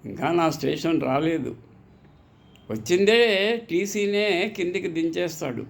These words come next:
"దిగండి, దిగండి" అంటాడు. కాబట్టి ఆ "దిగండి, ఇక పూర్తి అయ్యింది"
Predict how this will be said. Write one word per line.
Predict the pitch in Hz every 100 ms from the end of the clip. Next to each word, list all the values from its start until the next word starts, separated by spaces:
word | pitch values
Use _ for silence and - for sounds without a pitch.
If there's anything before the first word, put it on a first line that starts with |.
| -
"దిగండి, | 143 160 156 139
దిగండి" | 139 139 135 131
అంటాడు. | 117 120 120 117 107 - - - - - -
కాబట్టి | 131 135 131 139 147
ఆ | 135 135
"దిగండి, | 117 135 143 156 139 131 139 139 117 110 - - _ _ _ _ _ - - -
ఇక | 131 139 -
పూర్తి | 139 165 -
అయ్యింది" | 143 139 135 127 139 147 139 120 -